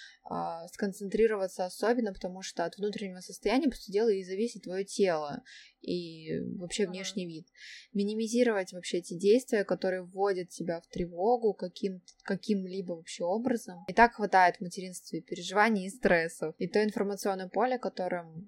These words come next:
Speaker 1: вы себя окружаете, это очень важно.
Speaker 2: Вот, кстати, Настя, ты заговорила про минимизировать вот, э, эти загоны, и что тело само тебе поддастся.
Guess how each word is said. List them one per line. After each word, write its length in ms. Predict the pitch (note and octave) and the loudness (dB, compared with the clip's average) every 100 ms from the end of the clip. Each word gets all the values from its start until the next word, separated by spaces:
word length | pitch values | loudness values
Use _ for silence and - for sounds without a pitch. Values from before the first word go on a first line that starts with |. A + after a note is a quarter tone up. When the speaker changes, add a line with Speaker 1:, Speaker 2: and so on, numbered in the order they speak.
| G#3 | -8
Speaker 1:
вы 160 | F#3+ | -8
себя 260 | G3 F#3+ E3+ | -6 -4 -4
окружаете, 800 | - F3+ F#3+ A3+ B3 A#3 - F#3 F3 | -4 -4 2 4 4 -2 -8 -6 -4
это 240 | F3 - E3+ | -4 -6 -6
очень 320 | F3+ - F3 | -6 -8 -10
важно. 300 | E3 D#3+ - | -10 -12 -10
Speaker 2:
Вот, 140 | G#3 G3 | -10 -6
кстати, 320 | - G#3 G3+ | -2 -2 -2
Настя, 300 | G3 F#3+ F#3+ | -4 -4 -6
ты 120 | F#3+ | -8
заговорила 640 | F3+ F#3 F#3 F#3+ G3 F3+ | -6 -8 -10 -10 -6 -6
про 280 | E3+ F#3 F3+ | -6 -6 -6
минимизировать 920 | F3+ F#3+ F#3+ G3 F#3+ G#3+ G3 F3 F3 | -8 -10 -10 -12 -4 0 0 0 -6
вот, 200 | F3+ - | -12 -6
э, 340 | F3 F3 E3+ E3+ | -4 -4 -4 -8
эти 140 | - | -8
загоны, 880 | F3+ G3 F#3 F3+ G#3 B3 B3+ G#3+ F#3 | -4 -4 -2 4 8 8 6 -2 -4
и 40 | |
что 200 | F#3+ - | -8 -12
тело 340 | G3 - G3+ G3+ | -2 4 6 4
само 280 | G3 F3 F#3 | 0 -4 -4
тебе 200 | - G3 | -6 -8
поддастся. 600 | - E3+ F3 C4 - A3+ | -6 0 2 2 2 0